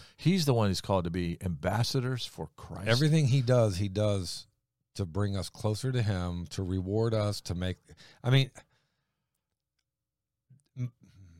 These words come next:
Speaker 2: I wish people would get a hold of who God is.
Speaker 1: Man.
Speaker 2: And, and by the way, their faith isn't, you, you can't work for it. You gotta,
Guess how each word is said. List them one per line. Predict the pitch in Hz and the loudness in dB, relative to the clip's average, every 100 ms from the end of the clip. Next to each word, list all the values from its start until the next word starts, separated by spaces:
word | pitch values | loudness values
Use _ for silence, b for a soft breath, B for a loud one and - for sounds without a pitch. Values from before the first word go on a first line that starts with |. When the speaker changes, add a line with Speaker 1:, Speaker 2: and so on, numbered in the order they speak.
| 78 82 | -16 -4
Speaker 2:
I | 92 | 4
wish | 117 120 | 4 4
people | 123 113 107 | 2 2 4
would | 101 85 | 2 4
get | 101 | 2
a | 87 | 4
hold | 101 82 | 2 4
of | |
who | 92 | 2
God | 82 80 69 | 2 0 0
is. | 65 - - - _ _ _ - | -6 -10 -14 -14 _ _ _ -12
Speaker 1:
Man. | 95 85 78 - _ | -8 -6 -6 -10 _
Speaker 2:
And, | 127 135 | 2 4
and | 143 | 6
by | 151 180 | 6 8
the | 151 | 8
way, | 160 | 6
their | 123 110 | 4 0
faith | - 151 135 - _ _ _ _ _ _ _ | 0 2 2 0 _ _ _ _ _ _ _
isn't, | 131 123 131 117 - _ _ _ _ _ _ _ _ _ - | 2 4 4 0 -8 _ _ _ _ _ _ _ _ _ -8
you, | 113 113 | -8 -4
you | 107 | -4
can't | - 156 117 | 0 0 0
work | 113 143 139 | 2 2 2
for | - 104 | -2 -2
it. | 98 | 0
You | |
gotta, | 107 117 | -2 -2